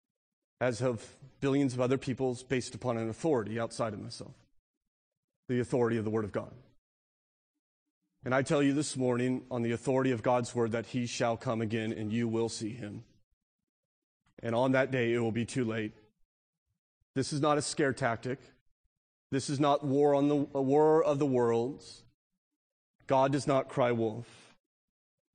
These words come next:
Of course, he already came as a king, didn't he?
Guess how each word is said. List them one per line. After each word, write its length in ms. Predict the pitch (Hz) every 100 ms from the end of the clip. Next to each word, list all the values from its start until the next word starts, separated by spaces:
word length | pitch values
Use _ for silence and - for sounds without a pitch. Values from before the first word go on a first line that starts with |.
| _ _ - - _ _
Of 100 | 131
course, 200 | 165 160
he 100 | 175
already 220 | 156 165 156
came 240 | 180 170
as 120 | 147
a 40 | 135
king, 260 | 151 127
didn't 220 | 131 131
he? 140 | 113